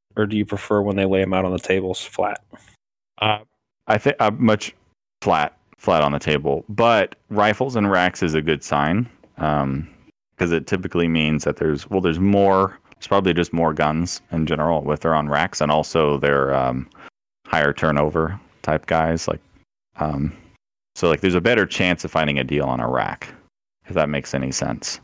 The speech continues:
Speaker 2: Um,
Speaker 1: So
Speaker 2: guns can be, guns can be hidden, like, in the back of a rack or, like, in between two guns. Then it could be, like, a specific, like, it could, it could be something special about it or whatever, and it could be looked over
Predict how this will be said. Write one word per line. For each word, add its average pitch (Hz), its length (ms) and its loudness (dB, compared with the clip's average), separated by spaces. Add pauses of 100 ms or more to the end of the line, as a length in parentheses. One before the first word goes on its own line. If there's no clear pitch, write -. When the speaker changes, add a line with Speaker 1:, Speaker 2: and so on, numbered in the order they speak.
(240)
Speaker 2:
Um, - 80 0
Speaker 1:
So 117 160 2
Speaker 2:
guns 92 220 2
can 87 180 -4
be, 82 260 2
guns 110 280 0
can 104 160 0
be 90 100 4
hidden, 101 460 0
like, 85 180 2
in 85 60 -2
the 80 80 2
back 80 320 0
of 110 100 -2
a 110 80 2
rack 120 320 0
or, 78 220 2
like, 73 180 -2
in 85 80 0
between 82 400 0
two 104 160 -2
guns. 117 420 0 (600)
Then 87 160 2
it - 20 -2
could 82 140 0
be, 85 100 4
like, 76 160 2
a 73 60 -2
specific, 82 560 -2
like, 73 160 0
it 87 160 -2
could, 107 160 0
it 123 180 2
could 139 80 -2
be 127 120 4
something 120 280 0
special 90 420 0
about 73 240 2
it 69 40 2
or 69 40 -2
whatever, 65 300 -2
and 67 100 -6
it 71 60 -6
could 82 140 -4
be 78 100 0
looked 76 300 -2
over 69 380 -2